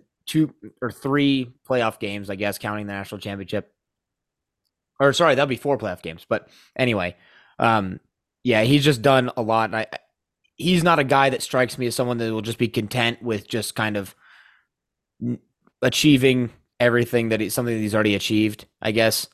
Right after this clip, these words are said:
Um, he, he kind of is someone that's always looking for the next challenge or the next big thing. Uh, a-, a-, and, I mean, every season in college football is y-,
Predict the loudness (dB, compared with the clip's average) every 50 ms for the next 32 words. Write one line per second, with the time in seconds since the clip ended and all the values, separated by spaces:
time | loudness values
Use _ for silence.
0 | _ -6 -2 -2 -2 -2 -2 -2 -2 0 0 0 0 0 2 2 2 2 0 0
1 | -2 -2 -2 -2 -2 -2 -2 -2 -2 -2 0 0 0 0 0 -2 -2 -2 -2 -4
2 | -6 -4 -4 -2 -2 -2 0 0 2 2 2 0 -2 -4 -8 -10 -12 -16 -10 -4
3 | -2 0 0 2 0 0 -2 -4 -4 -4 -4 -2 -2 -2 -4 -4 -6 -6 -4 -4
4 | -4 -4 -4 -4 -2 -2 -2 -2 -6 -8 -12 -16 -18 -18 -18 -8 -2 0 2 2
5 | 4 6 6 8 8 8 6 6 6 6 6 6 6 6 8 8 8 6 6 6
6 | 6 4 4 4 4 6 6 4 4 2 0 0 -2 -2 0 0 0 0 0 0
7 | -2 0 2 2 0 2 0 -2 -4 -8 -10 -14